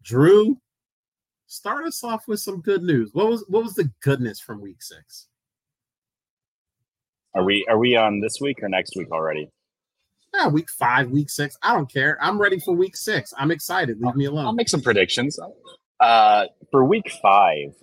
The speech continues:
Speaker 2: um, uh, Ja'Marr Chase made good on his, uh, his presser after last week's game, right? After week four, he, in fact, did look like seven eleven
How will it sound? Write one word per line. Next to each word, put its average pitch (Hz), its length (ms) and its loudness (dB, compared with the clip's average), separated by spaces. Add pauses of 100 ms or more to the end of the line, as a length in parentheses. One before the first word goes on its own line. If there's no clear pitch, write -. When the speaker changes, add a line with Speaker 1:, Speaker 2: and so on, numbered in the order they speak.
Speaker 2:
um, 80 640 0 (460)
uh, 92 200 4
Ja'Marr 113 340 0
Chase 147 280 0
made 110 180 0
good 110 160 2
on 101 200 4
his, 95 420 -6
uh, 82 320 -2 (680)
his 101 140 -8
presser 117 380 2
after 101 280 2
last 98 280 2
week's 92 240 -8
game, 80 220 -6
right? 87 280 -2
After 87 180 -8
week 90 180 -2 (100)
four, 101 280 0
he, 98 340 -6
in 98 160 -6
fact, 95 380 2
did 104 120 0
look 95 260 -2
like 87 260 -6
seven 80 360 -12
eleven 80 500 -6